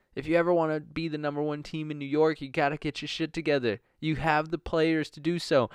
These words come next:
Like, if I go on in two K and simulate the team and get rid of all the egos and get rid of everything and everybody plays, that's a championship team. Two K twenty-three, I guarantee it. Simulate it.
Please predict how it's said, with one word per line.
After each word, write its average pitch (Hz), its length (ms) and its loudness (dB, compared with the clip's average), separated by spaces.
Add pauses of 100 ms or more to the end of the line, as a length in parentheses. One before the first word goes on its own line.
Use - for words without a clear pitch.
(160)
Like, 127 140 0
if 127 80 0
I 208 120 6
go 202 160 2
on 185 180 0
in 165 100 -8
two - 180 -6
K 151 280 4 (220)
and 110 140 -16
simulate 175 460 4
the 135 60 -14
team 175 360 -2 (200)
and 131 80 -14
get 156 160 4
rid 175 120 0
of 165 80 -4
all 160 120 0
the 147 120 -6
egos 147 400 -2 (200)
and 110 180 -14
get 180 180 6
rid 170 100 2
of 160 80 -2
everything 156 480 -4
and - 140 -20
everybody 165 480 6
plays, 165 460 2 (200)
that's 202 220 -2
a 208 80 2
championship 202 720 -2
team. 202 500 -2 (920)
Two 240 160 -2
K 226 180 2
twenty-three, 208 580 0
I 143 200 0
guarantee 180 720 -2
it. 143 160 -4
Simulate 180 600 4
it. 120 200 -4